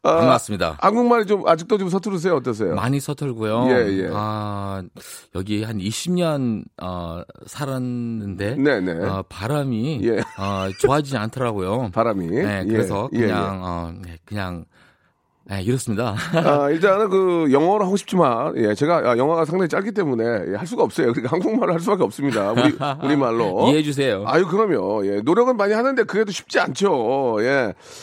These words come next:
Speaker 1: 자, 이게 많은 분들이 오늘, 예, 이게 귀호강이다. 이게 웬일이냐. 기대된다. 이병석, 유상희, 아, 이순아님 등등 이렇게 많은 분들이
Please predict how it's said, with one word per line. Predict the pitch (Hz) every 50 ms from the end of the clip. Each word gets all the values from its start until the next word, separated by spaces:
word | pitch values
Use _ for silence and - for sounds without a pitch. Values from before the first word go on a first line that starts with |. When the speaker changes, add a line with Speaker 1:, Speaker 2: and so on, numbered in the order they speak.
| - - - -
Speaker 1:
자, | - 180 180
이게 | 190 190 208
많은 | 202 175 135 175 196 220 226
분들이 | 220 214 196 196 185 180
오늘, | 165 139 147 165 165 160 151 147 156 175 165 135 120
예, | 131 143 147 131 117
이게 | 123 147 156 139
귀호강이다. | - - 175 175 170 185 190 220 202 180 165 139 113 120 135
이게 | 147 160
웬일이냐. | 151 151 170 180 190 185 185 165 147 120 113 123
기대된다. | 120 143 139 170 180 170 175 170 160 131 107 107 123
이병석, | 131 131 147 147 170 170 170 170 165 147 175 175 175 143
유상희, | 131 139 135 156 175 170 170 170 180 185 175 147 - - - - - - _
아, | - - 113 113
이순아님 | 117 151 165 165 - - 202 214 214 196 180 160
등등 | 139 135 139 131 131 120 113 120
이렇게 | 147 139
많은 | 131 107 113 143 151 147
분들이 | 143 131 123 123 123